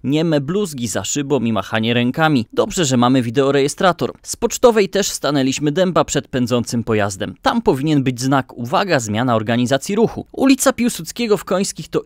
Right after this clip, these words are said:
istna parodia. Duża ilość ludzi jeździ tam na pamięć i wymusza tak pierwszeństwo, że parę razy już bym nie miał przodu samochodu.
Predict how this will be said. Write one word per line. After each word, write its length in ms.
istna 380
parodia. 580
Duża 340
ilość 500
ludzi 360
jeździ 300
tam 200
na 100
pamięć 480
i 120
wymusza 480
tak 280
pierwszeństwo, 640
że 120
parę 320
razy 260
już 180
bym 160
nie 100
miał 160
przodu 260
samochodu. 560